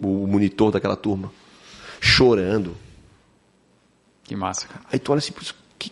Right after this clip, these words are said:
Speaker 1: que, que, que, que, que é isso, cara?" E aí o comandante geral à época foi, o subcomandante geral Tenente Coronel Coglinha e o comandante geral Coronel Araújo Gomes. Foram lá e falaram, "Não, isso aqui é sensacional. Tem que replicar pro Estado." E aí replicamos pro Estado. Porque além disso,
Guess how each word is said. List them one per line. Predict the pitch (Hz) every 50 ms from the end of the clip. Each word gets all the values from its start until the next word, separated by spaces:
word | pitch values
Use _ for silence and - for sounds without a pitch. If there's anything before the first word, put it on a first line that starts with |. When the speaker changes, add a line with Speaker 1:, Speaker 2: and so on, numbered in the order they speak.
| - _
Speaker 1:
que, | - - -
que, | - - - - - - _
que, | - 202 185
que, | - - - - 190
que | 196 196 - -
é | 202
isso, | 190 196 180 - - -
cara?" | - - - - - - - - - - - - - - -
E | - 151 175
aí | 165 151 156 175 226
o |
comandante | 214 - 190 175 160 147 160 147
geral | 151 147 143 139 131 131
à | 117 113
época | 131 175 190 - - - - 127 104 95 82 - - _ _ _ _
foi, | - - - - - 104 123 160 208 -
o | 156
subcomandante | - - 170 170 - 165 156 143
geral | 135 135 135 127
Tenente | - 135 143 -
Coronel | - 151 151 139
Coglinha | - 131 107 113 127 160
e |
o | 160
comandante | - 156 147 139 135
geral | 135 131 139
Coronel | - - 135 135 135 131 135 135 131 107 - 139 -
Araújo | 113 107 107 107 123
Gomes. | 123 104 90 78 - - -
Foram | - - 123 131 127 110
lá | 104 110
e | 127
falaram, | - 151 131 123 107
"Não, | 90
isso | - -
aqui | - - 107 98 104
é | - -
sensacional. | - - - 170 - - - - - - - - _ _ _ - - - - - - - - - _ -
Tem | - 113
que | -
replicar | 107 107 110 117 110 - -
pro | - 143
Estado." | - - - 117 92 - - - - - - - - - - - - - - - _ _
E | - 113 117
aí | 123
replicamos | 147 156 - 190 - - 165 170 170
pro | -
Estado. | 185 190 - 190 202 165 120 107 - - - - _
Porque | - - - 165
além | 156 170 214 196
disso, | 135 139 185 240 240 - - 160 131